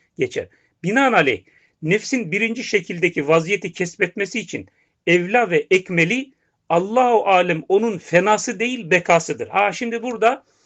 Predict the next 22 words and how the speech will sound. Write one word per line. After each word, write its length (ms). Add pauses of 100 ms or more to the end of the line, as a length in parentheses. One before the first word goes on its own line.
(320)
nefsin 320
tezkiyesi 640
dediğimizde 680 (160)
metotlar 520
farklı 380
farklı. 420 (400)
Tasavvuftaki 800
metot 360
nasıl? 380 (320)
Tasavvufta 640
ekser 540 (360)
nedir? 300
Nefsi 420
öldürmek 640
üzerine. 520 (540)
Nefisteki 640
bu 140
duyguları, 540
cihazları 560
öldürmek 560
üzerine 540
kurulu. 560